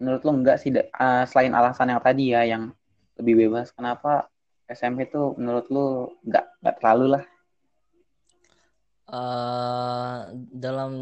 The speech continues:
Speaker 2: general atau ber-
Speaker 1: General aja, ap-, apa aja
Speaker 2: Pengalaman.
Speaker 1: yang menurut lu lebih seru S M A? S M A lebih asik gitu.
Speaker 2: S M P atau S M A nih?
Speaker 1: S M P.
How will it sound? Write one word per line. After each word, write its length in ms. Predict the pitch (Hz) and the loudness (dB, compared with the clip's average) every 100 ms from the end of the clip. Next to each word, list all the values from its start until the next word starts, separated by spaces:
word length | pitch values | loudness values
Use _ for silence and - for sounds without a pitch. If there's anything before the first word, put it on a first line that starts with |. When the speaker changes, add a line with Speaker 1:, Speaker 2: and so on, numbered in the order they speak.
| 127 113 104 - - - _ _ | -12 -16 -18 -20 -20 -20 _ _
Speaker 2:
general 720 | 139 123 123 120 123 151 165 160 | -16 -8 -8 -6 -6 -6 -8 -10
atau 160 | 151 | -12
ber- 220 | 127 104 _ _ _ _ _ _ - | -12 -14 _ _ _ _ _ _ 0
Speaker 1:
General 480 | 127 131 135 127 135 | 4 6 6 6 4
aja, 160 | - - | 2 0
ap-, 160 | 123 - | 0 2
apa 320 | 139 - 165 | 0 4 2
aja 240 | 180 160 | 2 -4
Speaker 2:
Pengalaman. 240 | 165 127 120 | -4 -6 -4
Speaker 1:
yang 200 | 127 123 123 123 | -4 -4 -6 -6
menurut 240 | 127 - _ | -8 -10 _
lu 480 | - 123 123 123 120 - | -6 -2 -2 -2 -4 -2
lebih 240 | 120 120 | -2 0
seru 240 | 131 - | 0 0
S 160 | - - | -2 -4
M 160 | 107 104 | -6 -8
A? 160 | - - - | -10 -12 -12
S 80 | - | -6
M 80 | |
A 80 | 127 | -2
lebih 240 | 131 - - | 0 0 -4
asik 320 | - - - | -12 -20 -20
gitu. 160 | - _ _ _ _ _ _ _ _ 269 _ _ _ _ _ _ _ _ _ _ _ _ _ _ _ | -20 _ _ _ _ _ _ _ _ _ _ _ _ _ _ _ _ _ _ _ _ _ _ _ _
Speaker 2:
S 160 | - 127 | -14 -10
M 160 | 131 139 | -8 -8
P 80 | |
atau 160 | 175 160 | -8 -8
S 80 | - | -10
M 160 | 143 | -10
A 20 | 170 | -12
nih? 160 | 139 107 - _ _ _ _ _ _ _ _ _ _ | -12 -14 -16 _ _ _ _ _ _ _ _ _ _
Speaker 1:
S 80 | 254 139 | -4 -2
M 80 | |
P. 360 | 135 101 - _ | 2 2 0 _